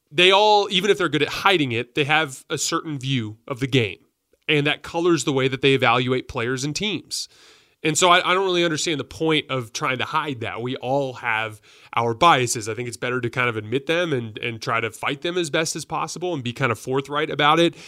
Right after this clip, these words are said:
than it is to try to pretend like you're this arbiter of truth in the wild where everyone else has takes and opinions and you're just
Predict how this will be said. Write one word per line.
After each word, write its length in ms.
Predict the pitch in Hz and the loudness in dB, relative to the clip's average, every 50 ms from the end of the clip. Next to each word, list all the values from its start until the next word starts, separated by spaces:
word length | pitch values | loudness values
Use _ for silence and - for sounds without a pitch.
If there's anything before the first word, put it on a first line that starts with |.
| - - - | -20 -14 0
than 160 | - 139 131 | 2 4 6
it 100 | 127 127 | 6 6
is 140 | 127 127 120 | 6 4 4
to 80 | - 135 | 2 -2
try 220 | - - 135 123 | 2 2 4 4
to 80 | 117 113 | 2 0
pretend 640 | - - 127 - - - 139 135 131 127 123 117 110 - - - _ _ _ | -2 -6 -6 -4 -4 -4 -2 -2 -4 -4 -6 -10 -12 -14 -16 -20 _ _ _
like 220 | - 127 120 113 117 | -4 -4 -2 -2 0
you're 180 | 120 123 120 | 2 2 2
this 420 | 117 113 123 120 113 - - - - - - - | 4 4 2 4 4 2 2 0 -2 -6 0 6
arbiter 520 | 156 151 151 156 135 147 139 131 139 135 | 8 10 10 10 10 6 6 6 4 4
of 100 | 127 117 | 2 2
truth 560 | - - - - 156 151 143 123 107 - - - 147 | 2 2 2 2 2 0 -2 -2 -4 -8 -12 -8 -6
in 140 | - 139 135 | -4 -2 -2
the 80 | 131 117 | -2 0
wild 500 | 117 127 131 131 127 120 110 104 107 110 | 2 4 4 4 4 2 -2 -4 -6 -4
where 140 | 113 113 | -2 0
everyone 340 | 120 139 151 143 147 139 139 | 0 2 2 2 2 2 0
else 220 | 143 139 135 - - | 0 -2 -2 -2 0
has 240 | 131 123 117 - | 0 0 -2 -2
takes 480 | - - - 170 170 175 170 - - - | -6 -2 0 0 0 0 -4 -6 -8 -6
and 100 | 127 117 | -6 -6
opinions 560 | 110 - - 180 170 151 135 127 120 117 110 | -8 -2 -2 0 0 0 -2 -4 -4 -4 -6
and 100 | 117 104 - - - - - - | -8 -8 -10 -14 -20 -20 -6 2
you're 160 | 131 135 131 | 4 4 6
just 200 | 120 131 135 - | 6 4 2 2